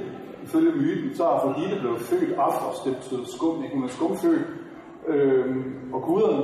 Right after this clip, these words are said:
de holder gilde, og, øhm, der er også, øh, en til stede, der hedder Poros. Poros' søn er Metis. Nu skal vi ikke have for mange navne ind her, så bliver det bare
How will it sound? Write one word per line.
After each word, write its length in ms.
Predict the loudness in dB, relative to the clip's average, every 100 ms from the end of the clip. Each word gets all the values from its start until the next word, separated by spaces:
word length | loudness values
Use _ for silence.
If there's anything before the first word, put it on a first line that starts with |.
| 0
de 40 |
holder 380 | 2 2 2 0
gilde, 360 | 0 0 0 -2 -6 -10 -14 -18 -18 -20 -20 -20 -20 -20 -2
og, 340 | 2 4 4
øhm, 320 | 4 2 0 -4 -10 -12 -16 -18 -20 -20 -20 -20 -20 -20 -20 -4
der 60 | 2
er 140 | 2
også, 240 | 4 2 2
øh, 380 | 2 0 0 0
en 60 |
til 120 | -2
stede, 220 | -2 0 2
der 60 |
hedder 240 | 4 4 2
Poros. 440 | 2 2 2 -2
Poros' 680 | -6 0 2 2 0 -2 0
søn 160 | 0
er 100 | 0
Metis. 680 | 2 0 0 -6 -8 -14 -16 -14 -12
Nu 80 |
skal 120 | -4 -2
vi 40 |
ikke 120 | 0
have 160 | 0 0
for 60 |
mange 220 | 0 0 2
navne 280 | 2 2
ind 80 | -2
her, 200 | -2 -4
så 100 | -6 -2
bliver 140 | -2
det 80 | 2
bare 300 | 2 2